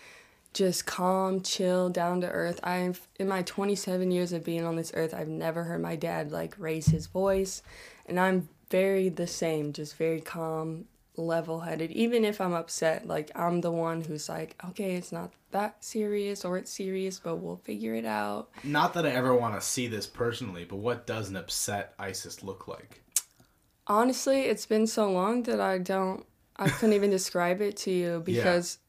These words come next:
Speaker 1: uh, um, like I told you before, I'm not very confrontational or combative.
Speaker 2: Right.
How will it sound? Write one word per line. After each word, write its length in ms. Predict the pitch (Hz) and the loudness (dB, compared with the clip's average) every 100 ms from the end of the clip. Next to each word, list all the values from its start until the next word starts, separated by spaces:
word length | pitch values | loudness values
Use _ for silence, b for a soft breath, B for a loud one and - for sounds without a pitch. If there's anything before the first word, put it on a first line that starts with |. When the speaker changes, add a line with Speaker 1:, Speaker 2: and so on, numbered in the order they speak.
| _ _ _ _ - | _ _ _ _ 0
Speaker 1:
uh, 140 | 190 180 - | 0 0 -4
um, 440 | 190 185 175 175 202 | 0 2 2 0 -2
like 260 | 202 190 202 | -2 -2 -2
I 40 | |
told 200 | 190 196 | -2 0
you 60 | 185 | 0
before, 300 | 185 208 202 | 0 0 2
I'm 100 | 190 | 2
not 340 | 185 185 - _ _ _ _ | 0 -2 -6 _ _ _ _
very 600 | 175 185 180 180 175 175 - | -2 0 2 2 0 -2 -4
confrontational 920 | - 170 170 175 190 185 185 196 185 | -8 -6 -4 -4 0 0 -2 -4 -2
or 140 | 180 | -4
combative. 800 | 170 175 165 175 180 180 90 90 - | -4 -6 -4 -4 -2 -2 -2 -4 -4
Speaker 2:
Right. 420 | 104 95 90 | -2 -2 -2